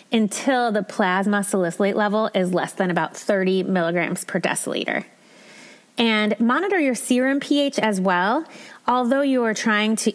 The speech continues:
increase the urine P H, the serum P H should not be allowed to be raised greater than about seven point five five. Urine alkalinization is really, really helpful in your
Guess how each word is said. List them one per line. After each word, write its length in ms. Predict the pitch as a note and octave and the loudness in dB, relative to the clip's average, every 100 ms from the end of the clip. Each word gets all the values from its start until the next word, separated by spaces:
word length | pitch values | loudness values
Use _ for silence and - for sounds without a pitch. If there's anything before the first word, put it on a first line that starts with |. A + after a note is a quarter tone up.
| A#3 | 2
increase 360 | A3+ A#3 A#3 | 0 2 0
the 80 | G#3+ | 2
urine 400 | G3 F#3 F#3 A3 | 0 2 2 0
P 200 | A3 C4+ | 0 0
H, 280 | D#4 D#4+ - - - - | 0 -2 -8 -10 -20 -4
the 100 | G#3+ | -2
serum 400 | G#3 - E4+ F4 | 0 0 0 0
P 200 | - G#3 | 0 0
H 160 | E3+ - | 0 -2
should 260 | - A3+ | -2 0
not 420 | G3+ G#3 G3+ G#3 F#3+ | 2 2 0 -2 0
be 240 | F#3+ F#3 | 0 0
allowed 600 | F#3+ F#3+ E3+ F3 F3 F3 - | 0 0 0 0 0 -2 -6
to 520 | - G3+ F3+ F3 E3+ F3 - - - - _ _ _ | -2 0 2 0 0 -4 -12 -20 -20 -20 _ _ _
be 220 | A3 G3+ | 2 2
raised 480 | F#3+ G3+ F3+ F3+ - | 2 2 0 -2 -2
greater 280 | F#3 F3 F3 | -2 0 0
than 220 | E3 E3+ | 0 -2
about 240 | D#3+ D3 - - | -2 -4 -6 -10
seven 420 | - F#3 E3+ E3 | -2 0 0 -4
point 300 | - E3 - | -4 -6 -6
five 300 | - D#3+ - | -4 -4 -4
five. 480 | - - - - - - - - - _ _ _ - _ _ _ _ _ - | -6 -6 -6 -10 -14 -16 -20 -20 -20 _ _ _ -20 _ _ _ _ _ -2
Urine 320 | A#3 B3 B3 | 0 2 0
alkalinization 720 | A3 G#3+ G#3+ F#3+ F#3+ F#3+ G3 | -2 0 0 2 0 0 0
is 120 | F#3 | 0
really, 440 | G#3 G#3+ A#3+ A#3 A3+ | 0 2 2 2 2
really 240 | G#3+ G#3 | 0 0
helpful 540 | F3 F3+ F3+ G3+ G3 | 0 -2 0 0 0
in 280 | - G3+ G3 | 0 0 0
your 500 | F#3+ F#3+ F3+ F3 F3+ | 2 2 2 0 -2